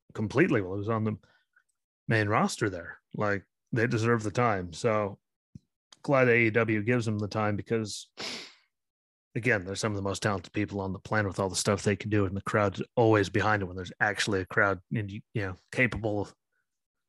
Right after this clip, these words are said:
when they give them the time, you know, capable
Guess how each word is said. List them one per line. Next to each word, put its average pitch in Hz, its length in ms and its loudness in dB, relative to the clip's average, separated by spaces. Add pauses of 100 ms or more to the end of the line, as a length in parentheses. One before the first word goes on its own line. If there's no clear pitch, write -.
(920)
when 175 120 2
they 151 100 6
give 143 300 4
them 123 200 2
the 101 100 -8
time, 107 440 -2 (120)
you 113 120 -6
know, 104 100 -4
capable 95 640 -4